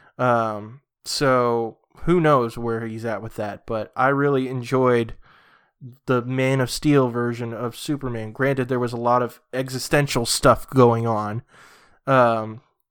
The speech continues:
that they decided to do with the script, but, um, you know, I, I just really liked his version of Superman.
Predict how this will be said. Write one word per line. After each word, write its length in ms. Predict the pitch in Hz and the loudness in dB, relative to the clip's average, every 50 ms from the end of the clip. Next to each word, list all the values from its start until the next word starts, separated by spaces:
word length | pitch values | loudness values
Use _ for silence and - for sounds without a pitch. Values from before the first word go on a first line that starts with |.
| _ _ - | _ _ -8
that 220 | 123 123 113 - | -4 -4 -2 0
they 140 | - 120 117 | 0 -2 -2
decided 480 | 117 113 - - 123 120 120 120 117 | -2 -2 2 4 4 4 4 2 0
to 80 | 120 120 | -2 -4
do 180 | 113 120 117 113 | -2 -2 -2 -2
with 100 | 104 - | -4 -8
the 60 | - | -8
script, 500 | - - - 147 131 113 104 - - - - | -8 -2 2 2 2 2 2 -2 -8 -14 -6
but, 300 | - 117 110 107 - - - - - - - - - - _ _ | -2 0 0 0 -2 -6 -12 -20 -20 -20 -20 -20 -20 -20 _ _
um, 580 | - 131 127 120 113 113 113 110 113 113 113 - _ _ _ _ _ _ _ _ - | 2 4 6 6 6 6 4 2 -2 -6 -10 -14 _ _ _ _ _ _ _ _ -8
you 160 | 127 120 120 | -4 -2 0
know, 260 | 120 120 123 123 - - | 2 2 2 2 0 0
I, 260 | - 120 135 151 147 139 - - | 2 4 4 4 2 -2 -6 -6
I 120 | 107 123 | -4 -4
just 220 | 131 131 127 - 131 | -4 -4 -6 -4 0
really 200 | 131 131 139 131 | 0 2 2 2
liked 280 | 120 123 131 131 131 - | 2 2 0 0 -2 -2
his 160 | - 131 123 127 | -2 -2 -2 -2
version 380 | 127 123 123 127 123 123 120 120 | -2 0 0 0 0 -2 -2 -4
of 100 | 117 - | -4 -4
Superman. 520 | - 160 156 - 120 101 - - - - | -2 -4 -2 -2 -4 -6 -6 -8 -12 -12